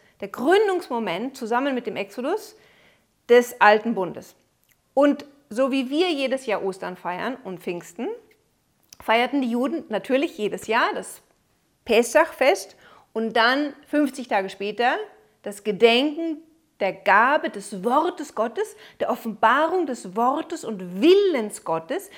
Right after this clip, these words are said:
damit Israel, abgesondert von den Völkern, ein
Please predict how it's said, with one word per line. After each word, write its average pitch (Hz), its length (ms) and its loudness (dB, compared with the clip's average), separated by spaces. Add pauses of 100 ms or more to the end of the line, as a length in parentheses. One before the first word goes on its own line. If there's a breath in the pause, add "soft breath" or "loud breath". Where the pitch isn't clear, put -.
(140 loud breath)
damit 247 400 0
Israel, 277 720 0
abgesondert 269 720 2
von 214 140 -6
den 180 120 -6
Völkern, 208 540 0 (400 loud breath)
ein 302 200 0